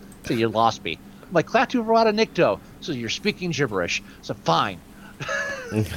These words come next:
Speaker 2: Then he did Sinister.
Speaker 1: Oh.
Speaker 2: Then he did Deliver Us from Evil.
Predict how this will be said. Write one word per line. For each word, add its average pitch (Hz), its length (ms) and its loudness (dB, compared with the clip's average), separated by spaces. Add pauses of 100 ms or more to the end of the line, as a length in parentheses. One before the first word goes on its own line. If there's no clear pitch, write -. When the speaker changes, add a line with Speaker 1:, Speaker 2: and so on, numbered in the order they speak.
(1500)
Speaker 2:
Then 123 140 10
he 160 80 10
did 180 180 8
Sinister. 107 580 6 (960)
Speaker 1:
Oh. 117 500 -8 (880)
Speaker 2:
Then 120 200 4
he 147 60 4
did 127 240 8
Deliver 117 400 10
Us 139 100 6
from 92 280 4
Evil. 101 440 4